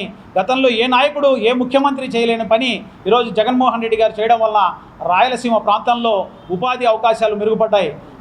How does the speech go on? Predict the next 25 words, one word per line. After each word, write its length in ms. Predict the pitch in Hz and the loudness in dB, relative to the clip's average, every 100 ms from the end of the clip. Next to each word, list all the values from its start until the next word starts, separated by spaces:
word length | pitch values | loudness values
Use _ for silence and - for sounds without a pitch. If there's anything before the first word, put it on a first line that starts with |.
| 196 | 0
అంతేకాకుండా 600 | 247 269 262 254 254 233 175 - - - 185 | 2 2 0 0 0 0 0 -6 -20 -2 2
కరోనా 320 | 247 277 269 254 | 4 2 0 0
టైంలో 320 | 254 254 240 190 - - - 208 | 0 -2 0 -2 -4 -20 -10 -2
మేము 140 | 240 220 | 0 2
రెండు 120 | 233 254 | 0 0
సా-, 140 | 240 214 | -2 -2
రెండు 120 | 240 254 | -2 -2
సార్లు 200 | 269 254 | -2 0
కరోనా 200 | 233 247 240 | 0 0 -2
వచ్చినప్పుడు 360 | 240 247 254 254 - - - 208 | -2 0 0 0 -8 -20 -2 2
మేము 120 | 233 226 | 2 2
ట్రస్టీలుగా 520 | 220 277 269 262 233 196 - - - | 0 2 2 4 4 0 -4 -16 0
తాడపత్రి 380 | 208 254 262 247 | 2 2 0 -2
ప్రాంతంలో 400 | 233 233 233 226 220 | -2 0 0 2 0
కావచ్చు, 220 | 220 240 | 0 0
రాయలసీమ 380 | 214 240 240 247 240 | 2 2 0 -4 0
ప్రాంతంలో 340 | 226 220 220 214 | 0 0 0 2
కూడా 160 | 214 190 160 - - - 190 | 4 2 0 -10 -18 -4 -2
ర-, 80 | 208 | 2
ఈ 20 | 220 | 2
యొక్క 160 | 226 220 | 2 2
ప్రభుత్వం 340 | 220 269 285 262 | 0 0 -4 -2
చేస్తున్నటువంటి 560 | 254 254 247 233 226 214 220 | -4 -2 -4 -2 -2 -4 -2
సేవలు 320 | 247 262 233 156 165 | 0 2 0 -2 2
వాలంటరీ 400 | 220 254 240 | 2 2 -4